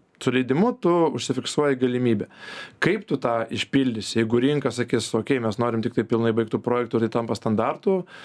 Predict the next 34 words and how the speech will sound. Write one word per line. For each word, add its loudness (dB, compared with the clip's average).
tai 2
kodėl 0
gi 2
ne 0
to -4
daryti? 0
Bet -2
turėti 0
lankstumą, 0
matyt, -4
ir, 0
ir 4
pasitikrinti 0
su -6
pirkėju, 2
kokio -2
turto 0
jisai 0
nori, 0
kokio 0
įrengimo 2
tipo -2
jisai 0
nori 0
ir 2
kokio, 0
kokio -2
baigtumo 0
jisai -2
nori 2
įsigyti 0
notarinio 2
sutartimi, 2
matyt, -2